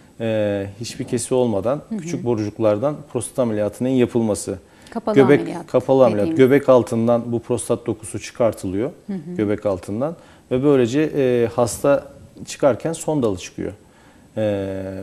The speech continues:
Speaker 1: postop birinci gün hasta hani çok kesisi olmadığı için erken ayağa kalkabiliyor. Bazen
Speaker 2: Hı hı.
Speaker 1: hastalarımızı sondayla evine gönderiyoruz.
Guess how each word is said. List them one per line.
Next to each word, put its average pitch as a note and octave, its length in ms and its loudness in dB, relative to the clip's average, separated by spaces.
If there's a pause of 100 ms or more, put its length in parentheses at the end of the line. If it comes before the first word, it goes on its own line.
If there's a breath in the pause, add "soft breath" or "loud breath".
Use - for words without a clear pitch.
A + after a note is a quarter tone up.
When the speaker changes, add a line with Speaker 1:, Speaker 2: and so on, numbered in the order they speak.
(160)
Speaker 1:
postop B2 420 -4
birinci A#2+ 340 -2
gün B2+ 180 -2 (440)
hasta A#2 560 0
hani A2 200 -4
çok - 260 -6
kesisi - 360 -6
olmadığı A2+ 360 0
için C3 320 -4 (360 loud breath)
erken A#2+ 280 -2
ayağa A2 260 0
kalkabiliyor. A2 680 0 (140)
Bazen A#2 280 2
Speaker 2:
Hı A2 40 -2
hı. A2 40 -4
Speaker 1:
hastalarımızı G#2+ 680 -4 (100)
sondayla A2+ 640 -4 (240)
evine A#2 260 -2
gönderiyoruz. F2+ 720 -6